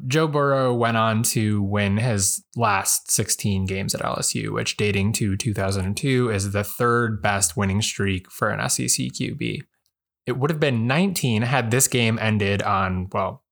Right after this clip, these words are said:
one of its previous endings. But that still would not have been good enough to overtake Tim Tebow's twenty-two.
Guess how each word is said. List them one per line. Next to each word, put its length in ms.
one 140
of 60
its 120
previous 380
endings. 440
But 400
that 260
still 420
would 180
not 260
have 160
been 200
good 160
enough 400
to 120
overtake 640
Tim 280
Tebow's 560
twenty-two. 720